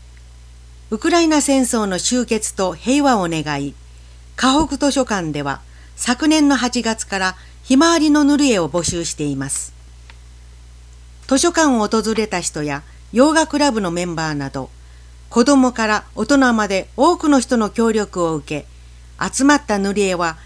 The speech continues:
約二百枚。色や塗り方が異なり、個性あふれる塗り絵の数々が河北図書館に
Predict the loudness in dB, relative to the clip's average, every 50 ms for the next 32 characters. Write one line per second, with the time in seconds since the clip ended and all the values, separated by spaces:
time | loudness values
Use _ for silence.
0 | -16 -8 -4 -2 -2 -2 -4 -6 -6 -6 -4 -2 -2 0 0 -2 -4 -4 -6 -8
1 | -6 -8 -8 -12 -16 -20 -20 -20 -20 -20 -20 -20 -20 -20 -20 -20 -20 -20 -20 -20
2 | -20 -20 -20 -20 -20 -20 -20 -20 -20 -16 -4 -2 2 4 6 6 6 4 4 4
3 | 4 4 4 2 2 2 0 0 0 0 -2 -2 -4 -6 -6 -4 -4 -4 -6 -6
4 | -8 -10 -12 -14 -20 -20 -20 -20 -10 -2 0 0 2 4 2 2 2 2 2 0
5 | 0 0 0 0 0 0 -2 -2 -2 0 0 2 2 2 0 -2 -4 -6 -6 -8
6 | -8 -8 -10 -10 -8 -8 -8 -8 -10 -10 -12 -14 -20 -20 -20 -20 -20 -20 -20 -8
7 | -2 0 2 2 2 2 0 0 0 0 0 2 2 0 -2 -2 -4 -4 -4 -4
8 | -6 -6